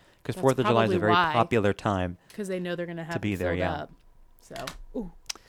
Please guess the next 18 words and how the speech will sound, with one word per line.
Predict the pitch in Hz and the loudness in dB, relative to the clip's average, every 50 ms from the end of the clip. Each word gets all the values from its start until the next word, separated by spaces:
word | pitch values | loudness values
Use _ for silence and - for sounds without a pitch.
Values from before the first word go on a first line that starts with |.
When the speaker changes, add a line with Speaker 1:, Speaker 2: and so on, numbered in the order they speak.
| - - | -16 -2
Speaker 1:
Um, | - 117 113 104 | -2 -2 0 0
the | 110 - - - | -2 -4 4 6
other | 160 214 226 262 226 | 8 8 10 8 6
loops | 160 120 113 110 110 - - - - - - | 6 6 6 6 4 2 -2 -8 -8 -8 -4
with | - 117 110 - | -2 -2 0 0
the | 104 | -2
current | - - - 175 185 - - | -4 0 0 2 0 0 0
cabins | - 123 104 101 - 107 101 98 92 - | 0 2 4 4 4 2 -2 -2 -2 -2
will | 123 123 - - | -4 -2 2 4
also | 135 165 202 202 - 170 127 | 4 4 4 2 0 -2 -2
be | 104 110 | 0 0
available | 104 90 98 92 87 90 87 82 92 85 85 | 2 2 2 2 2 2 0 -2 -4 -4 -2
during | 85 98 90 87 87 | -2 -2 -2 -2 -2
this | 85 82 - | -4 -6 -6
time. | - 101 90 87 95 98 | -4 -4 -4 -2 -4 -4
So | - 110 | 0 0
I, | 104 101 - | 2 2 2
I'm, | - 113 110 110 - | 0 0 0 0 -2